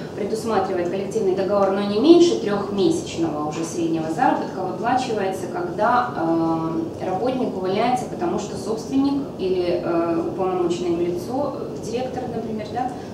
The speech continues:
нарушает законодательство о труде или коллективный договор. Вот если работник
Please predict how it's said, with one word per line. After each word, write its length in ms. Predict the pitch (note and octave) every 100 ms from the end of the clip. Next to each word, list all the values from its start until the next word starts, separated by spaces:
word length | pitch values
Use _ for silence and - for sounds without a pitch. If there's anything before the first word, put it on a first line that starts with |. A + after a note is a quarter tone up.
| -
нарушает 460 | G3+ G3+ B3+ C4 B3+
законодательство 520 | A3 A3+ A#3+ A#3 A3
о 40 |
труде 260 | A3 A3 B3 B3+
или 100 | G3
коллективный 480 | F3+ F3+ - G3+ F#3+
договор. 340 | F3 F3 D#3 D#3+ -
Вот 80 | -
если 220 | A3+ G#3
работник 460 | G#3 G#3 A#3+ G3